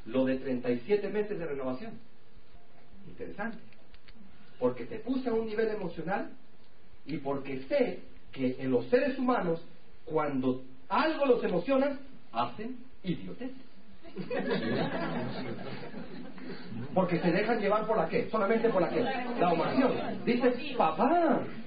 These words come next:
sí, deme el millón, que en diez días le doy dos, dos, sí, tómelos". Ya,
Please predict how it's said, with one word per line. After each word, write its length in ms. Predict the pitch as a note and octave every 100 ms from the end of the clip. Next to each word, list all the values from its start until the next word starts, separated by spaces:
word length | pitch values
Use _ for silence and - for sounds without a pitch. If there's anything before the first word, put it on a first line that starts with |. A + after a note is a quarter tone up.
| - -
sí, 280 | B3 - -
deme 240 | C#4+ F#4 G4+
el 60 | F4
millón, 360 | E4 G4 A4 G#4
que 60 | D#4
en 120 | D4
diez 160 | F4+
días 160 | G4 G4
le 80 | F4
doy 180 | F#4+ G4
dos, 460 | G#4+ D#5 B4 - -
dos, 160 | B3 D#5+ E5+ - - -
sí, 340 | F4 E4 - -
tómelos". 500 | G#4 A4 E4+ D4 B3+ A3+ - - - B3+ E3
Ya, 140 | -